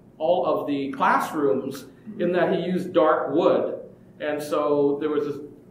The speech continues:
this discussion about, um, about students.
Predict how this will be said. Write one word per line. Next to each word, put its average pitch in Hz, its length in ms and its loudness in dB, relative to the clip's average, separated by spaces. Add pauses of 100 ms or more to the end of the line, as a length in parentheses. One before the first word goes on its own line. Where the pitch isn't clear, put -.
(140)
this 156 180 -4
discussion 180 560 -2
about, 143 500 0
um, 127 360 -4 (500)
about 165 260 -2
students. - 800 2